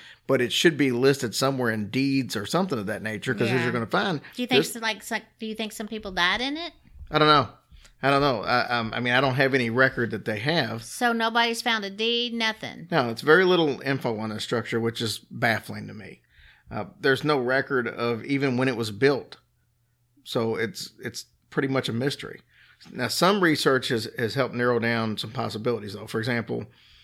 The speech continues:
Speaker 1: Spencer, the town, was actually founded in nineteen oh three. Concrete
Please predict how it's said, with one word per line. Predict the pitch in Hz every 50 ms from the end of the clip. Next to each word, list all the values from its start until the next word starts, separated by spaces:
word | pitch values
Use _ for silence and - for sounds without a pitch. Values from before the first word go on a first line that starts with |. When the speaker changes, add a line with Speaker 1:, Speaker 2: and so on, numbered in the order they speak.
| _ _ _ _ _ -
Speaker 1:
Spencer, | - - - 160 170 185 180 - 160 135 131 127
the | 113 117 110
town, | - 151 151 147 139 131 123 123 117 - - 101 98 - _ - _
was | - 131 113 127
actually | 123 123 - - 117
founded | 107 - 127 123 123 117 110
in | 117 113
nineteen | 113 110 110 95 - 123 113
oh | 107 104
three. | 101 - - 117 107 95 98 - - _ _ _ _ _ _
Concrete | - - 185 202 247 254 247 - - 131 113 101 104 113 -